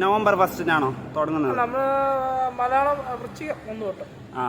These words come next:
Speaker 1: അത് തുടങ്ങിയാൽ ഇനി ജനുവരി ഇരുപത് വരെ, അങ്ങനെ എന്തോ അല്ലേ?
Speaker 2: ജനുവരി ഇരുപത് വരെ.
Speaker 1: അങ്ങനെ അല്ലേ?
Speaker 2: ആ.
Speaker 1: ഓക്കെ, ഓക്കെ. അപ്പോ ഇതാണ് ഇവിടുത്തെ, ഏ, ചരിത്രം, ഈ ശബരിമലേൻ്റെ,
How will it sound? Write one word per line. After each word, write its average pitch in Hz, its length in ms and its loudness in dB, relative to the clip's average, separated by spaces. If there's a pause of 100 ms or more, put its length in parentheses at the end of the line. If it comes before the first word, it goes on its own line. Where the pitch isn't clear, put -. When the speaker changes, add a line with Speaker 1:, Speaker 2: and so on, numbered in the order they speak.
(720)
Speaker 1:
അത് - 100 -8
തുടങ്ങിയാൽ 202 300 2
ഇനി 226 120 2 (200)
ജനുവരി 220 480 6 (380)
ഇരുപത് 185 320 4
വരെ, 143 180 4 (200)
അങ്ങനെ 175 260 4
എന്തോ 208 140 4
അല്ലേ? 254 140 2
Speaker 2:
ജനുവരി 240 140 -2
ഇരുപത് 202 160 0
വരെ. 156 160 -4 (200)
Speaker 1:
അങ്ങനെ 143 260 0
അല്ലേ? 127 120 0 (100)
Speaker 2:
ആ. 160 60 -8 (580)
Speaker 1:
ഓക്കെ, 131 180 -14 (100)
ഓക്കെ. 117 220 -10 (720)
അപ്പോ 170 160 2 (360)
ഇതാണ് 196 320 8 (220)
ഇവിടുത്തെ, 180 420 4 (420)
ഏ, 156 60 8 (360)
ചരിത്രം, 160 540 4 (300)
ഈ - 100 2
ശബരിമലേൻ്റെ, 151 840 4